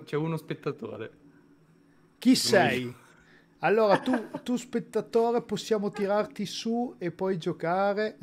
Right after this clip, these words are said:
Speaker 2: <laughs> Tra l'altro, tutte le anteprime che compaiono, che vedo su Facebook della nostra giocata, ci sei tu ridotto sempre peggio. In una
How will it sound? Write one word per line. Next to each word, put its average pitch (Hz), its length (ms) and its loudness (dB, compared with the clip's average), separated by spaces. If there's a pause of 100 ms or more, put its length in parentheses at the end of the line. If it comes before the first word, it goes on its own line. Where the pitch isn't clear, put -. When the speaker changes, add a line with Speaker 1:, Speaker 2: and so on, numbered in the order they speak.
(160)
Speaker 2:
<laughs> - 460 -6
Tra 175 140 0
l'altro, 208 480 4
tutte 233 340 4
le 196 120 4
anteprime 185 540 2
che 170 120 0
compaiono, 170 520 0
che 156 120 -6
vedo 165 180 -2
su 156 160 -6
Facebook 160 380 -4
della 147 140 2
nostra 156 220 0
giocata, 160 380 -2
ci - 160 -8
sei 147 220 -4
tu 196 180 0
ridotto 160 380 0
sempre 165 420 -2
peggio. 131 320 -2
In 143 140 -2
una 233 220 0